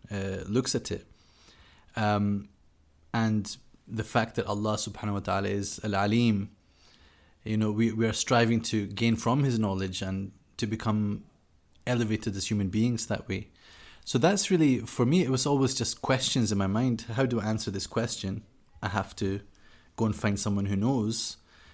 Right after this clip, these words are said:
Um, or if I'm asking and I'm not finding anyone has got the answer, then I need to try and find out myself somehow. I need to find it in the books, or I need to ponder on it further, or I need to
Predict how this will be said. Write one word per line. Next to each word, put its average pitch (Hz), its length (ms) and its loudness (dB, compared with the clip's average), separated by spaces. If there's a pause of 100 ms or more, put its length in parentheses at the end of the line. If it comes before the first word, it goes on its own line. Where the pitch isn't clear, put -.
(220)
Um, 101 480 0
or 117 200 0
if 113 180 0
I'm 107 180 2
asking 117 460 0
and 101 80 0
I'm 98 240 -4
not 117 240 -2
finding 107 280 0
anyone 104 280 -2
has 95 120 -4
got 131 220 0
the 120 80 -2
answer, 104 320 -2
then 110 140 0
I 110 40 2
need 107 180 0
to 107 180 -2 (320)
try 113 140 0
and 107 100 0
find 107 260 2
out 104 140 2
myself 143 400 0
somehow. 104 380 -2
I 92 40 -4
need 95 140 -4
to 104 80 -6
find 98 260 -2
it 98 60 -2
in 98 80 -4
the 95 100 -4
books, 107 380 -2
or 98 80 -2
I 95 80 0
need 95 160 -2
to 98 100 -6
ponder 104 540 -2
on 95 100 2
it 92 80 -6
further, 101 420 -2
or 98 180 -4
I 98 40 -2
need 98 180 -4
to 98 360 -6